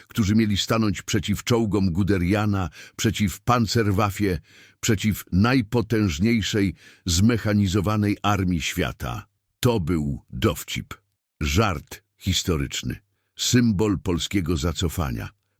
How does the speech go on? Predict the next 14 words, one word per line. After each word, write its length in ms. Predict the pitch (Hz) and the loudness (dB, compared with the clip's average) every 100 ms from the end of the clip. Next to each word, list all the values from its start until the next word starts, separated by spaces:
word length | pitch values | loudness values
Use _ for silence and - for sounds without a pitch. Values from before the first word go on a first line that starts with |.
| - | -4
polskiej 520 | 107 101 - 92 80 | 0 0 0 0 0
niezdolności 760 | 90 87 71 92 95 98 - 80 | 2 0 0 0 0 -2 -4 -2
do 160 | 85 | -2
zrozumienia 680 | 73 90 69 78 92 87 82 | 0 -2 -2 0 0 0 0
nowoczesnej 720 | 85 78 82 98 - 87 73 | 0 -2 -2 -2 -2 -2 -2
wojny, 480 | 60 82 73 62 58 - - | -2 -2 -2 -4 -6 -12 -8
polskiego 540 | - 101 - 113 82 104 | -2 0 0 -2 0 0
uparcia 580 | 113 - 113 104 80 90 | 0 0 0 -2 -2 -4
się 140 | - 85 | -4 -4
przy 180 | - | -4
tradycjach, 760 | 80 87 73 73 - 71 60 - - - | -2 -2 -2 -2 -4 -6 -6 -10 -20 -20
które 320 | - 113 95 | -6 0 0
były 280 | 73 87 80 | 0 0 2
martwe 540 | 73 92 78 - 90 | 2 2 -2 -4 -4